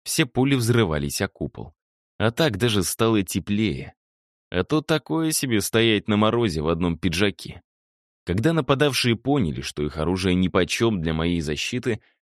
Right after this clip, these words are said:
они перешли на магию. Человек, лицо которого скрывала балаклава, бросил в меня шаровую молнию. Да я еле купол удержал.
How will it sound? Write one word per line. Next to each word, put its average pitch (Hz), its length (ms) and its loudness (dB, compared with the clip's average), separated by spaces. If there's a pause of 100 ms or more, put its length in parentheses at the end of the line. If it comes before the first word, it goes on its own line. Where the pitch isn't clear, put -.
они 107 260 2
перешли 95 540 0
на 104 160 2
магию. 98 560 -2 (480)
Человек, 139 540 2
лицо 85 320 0
которого 127 420 2
скрывала 104 540 0
балаклава, 117 720 0 (200)
бросил 131 540 2
в 87 80 2
меня 101 340 2
шаровую 92 540 0
молнию. 92 600 0 (420)
Да 87 160 -2
я 135 180 2
еле 151 280 2
купол 143 460 2
удержал. 95 640 0